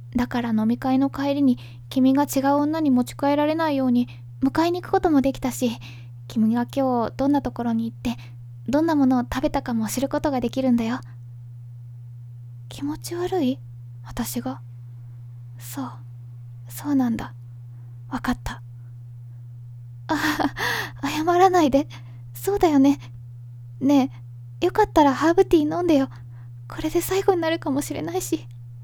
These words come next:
ありがとう。これで、君は私のものだね。何って、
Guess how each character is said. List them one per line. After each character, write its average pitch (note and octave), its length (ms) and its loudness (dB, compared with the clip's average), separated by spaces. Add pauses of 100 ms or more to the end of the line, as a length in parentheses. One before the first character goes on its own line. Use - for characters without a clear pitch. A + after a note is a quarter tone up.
あ - 1040 -14
り D4+ 80 -8
が D#4 140 -6
と - 120 -4
う。 D#4 40 0 (1400)
こ - 220 -10
れ G#3+ 120 2
で、 G#3+ 100 0 (1500)
君 A#3 360 8
は B3 140 8
私 B3+ 380 2
の C#4 100 8
も C#4 100 10
の C#4+ 120 10
だ C#4 140 6
ね。 A3+ 280 0 (1900)
何 D#4 540 8
っ D#4 40 2
て、 - 220 -2